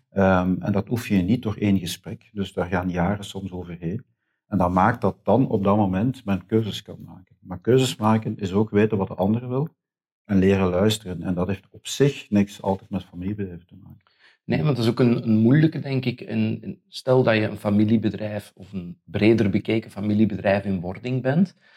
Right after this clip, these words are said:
Speaker 2: Hè, ik zie daar heel vaak ondernemers in, in, in een kramp schieten op het moment dat zij voor de keuze komen te staan,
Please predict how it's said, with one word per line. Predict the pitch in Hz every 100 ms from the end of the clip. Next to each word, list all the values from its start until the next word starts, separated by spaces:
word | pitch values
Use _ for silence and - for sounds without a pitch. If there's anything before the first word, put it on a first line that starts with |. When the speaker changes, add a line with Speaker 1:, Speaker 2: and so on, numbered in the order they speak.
| - _
Speaker 2:
Hè, | - - 50 - _ _ 156 - _
ik | - 113
zie | - 120 113
daar | 110
heel | 98 127 165
vaak | 135 143 -
ondernemers | 127 113 101 110 131 131
in, | - 110 110 -
in, | 104 104 101
in | 101
een | 95
kramp | 92 107 123 127
schieten | - 147 143 180 - _ _ _
op | 98
het | -
moment | - 104 104 120 131 - -
dat | 107
zij | - 110 104 101
voor | - 110
de | 101
keuze | - 120 120 123
komen | 123 113 110
te | 107
staan, | - - 104 107